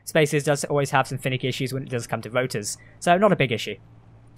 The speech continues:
But nah, this, this car works so perfect. It's actually probably one of the best Rovers I've seen. Ignore me just basically wrecking it at the minute.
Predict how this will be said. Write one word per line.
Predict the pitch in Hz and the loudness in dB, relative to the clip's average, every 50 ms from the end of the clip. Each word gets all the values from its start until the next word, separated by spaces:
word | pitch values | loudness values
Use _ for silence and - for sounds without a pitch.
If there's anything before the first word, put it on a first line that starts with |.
| - - - - - - - - - - - - - - - - - - - - - - - - - | -20 -20 -20 -20 -20 -20 -20 -20 -20 -20 -20 -20 -20 -20 -20 -20 -20 -20 -20 -20 -20 -20 -20 -12 -4
But | - 147 | -2 0
nah, | 147 131 | 0 2
this, | 131 170 - - | 0 -2 -2 -2
this | - 175 208 - - | -2 -2 -2 0 2
car | - 214 190 151 | 6 6 8 8
works | 139 143 - - - | 6 4 0 0 2
so | 170 147 | 2 2
perfect. | - 160 151 151 | 4 2 2 2
It's | 147 - | 2 2
actually | 226 226 - 220 | 2 2 0 0
probably | 202 214 196 175 | 0 2 2 2
one | 151 165 160 | 2 2 0
of | 151 | 0
the | 147 | 2
best | 143 165 156 - - | 2 2 2 2 2
Rovers | 156 147 151 143 135 135 127 | 2 4 4 4 4 2 -2
I've | 123 - | -2 -2
seen. | - - 160 147 120 107 110 - - - - - | -2 -2 -2 -2 -4 -6 -10 -14 -20 -18 -6 -2
Ignore | 160 151 165 180 180 175 | 0 2 4 4 4 4
me | 170 170 156 | 4 2 0
just | 139 147 143 - | 0 0 -2 0
basically | - 139 143 127 143 127 127 123 | 2 0 2 0 -2 -4 -4 -2
wrecking | 120 127 131 135 - 127 113 | 0 2 2 2 0 -4 -8
it | 107 113 - | -6 -6 -6
at | 110 | -8
the | 107 | -8
minute. | 110 117 120 123 117 | -6 -6 -6 -6 -6